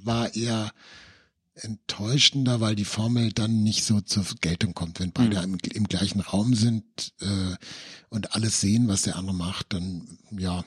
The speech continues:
Speaker 1: dann, dann ist es halt wieder dieses typische Phänomen wie bei einem echten Escape Room, dass einer die Kontrolle übernimmt.
Speaker 2: Mhm.
Speaker 1: Ähm, glücklicherweise so im Mittelteil splittet sich das wieder auf und dann kam eine Szene und das war richtig bitter,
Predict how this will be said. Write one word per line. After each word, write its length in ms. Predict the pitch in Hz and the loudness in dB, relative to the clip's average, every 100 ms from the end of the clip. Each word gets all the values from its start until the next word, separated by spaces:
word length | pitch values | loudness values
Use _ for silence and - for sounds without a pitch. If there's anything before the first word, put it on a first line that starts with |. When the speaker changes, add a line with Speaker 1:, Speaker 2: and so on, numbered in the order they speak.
| - - | -10 -2
Speaker 1:
dann, 400 | 95 98 92 92 | 0 2 0 -4
dann 160 | 101 107 | -2 0
ist 160 | 110 135 | 2 2
es 100 | 113 | 2
halt 160 | 117 | 2
wieder 160 | 117 113 | 2 2
dieses 240 | 110 101 | 2 0
typische 400 | - 123 131 123 | 0 2 2 2
Phänomen 640 | - 117 113 104 113 127 123 - - - | 2 0 2 4 4 4 0 -10 -20 -8
wie 120 | 117 | -4
bei 80 | 107 | 0
einem 160 | 101 101 | 0 0
echten 360 | - - - 113 | -2 -4 0 0
Escape 520 | 104 - - 151 107 | 0 -4 -4 -4 0
Room, 200 | 120 123 | 2 4
dass 220 | 101 98 | 2 -2
einer 260 | 117 123 107 | 0 2 2
die 80 | |
Kontrolle 420 | 104 101 - 110 127 | 0 -2 0 2 2
übernimmt. 560 | 82 73 78 82 - _ - - - - 107 | 0 -4 -6 -8 -12 _ -20 -20 -20 -10 -4
Speaker 2:
Mhm. 240 | 101 90 - | -2 -2 0
Speaker 1:
Ähm, 540 | 104 98 101 98 98 - - - _ _ | 0 2 2 0 -2 -8 -20 -20 _ _
glücklicherweise 680 | - 165 170 139 123 123 127 | 2 4 4 4 4 4 4
so 120 | 123 | 2
im 220 | 120 107 113 113 | 2 2 2 4
Mittelteil 680 | 135 156 135 120 123 120 113 _ _ - | 6 4 4 2 2 2 0 _ _ -14
splittet 440 | - 139 120 120 | -2 0 0 -2
sich 120 | 107 | -4
das 200 | - 98 | -2 -2
wieder 220 | 98 95 - | -2 -2 0
auf 240 | 117 143 | 0 0
und 180 | - 113 | -2 0
dann 240 | 120 143 - - | 2 2 -4 -8
kam 400 | - 117 127 135 - - | 0 2 2 0 -4 -12
eine 280 | - 117 127 | -2 2 2
Szene 460 | - - 123 117 - | 2 2 4 2 0
und 260 | 120 120 | -2 -4
das 240 | 110 - - | -8 -10 -4
war 240 | 107 - | -4 -2
richtig 420 | 123 - 107 - | -2 0 -2 0
bitter, 460 | - 165 - 104 135 | 2 2 2 2 0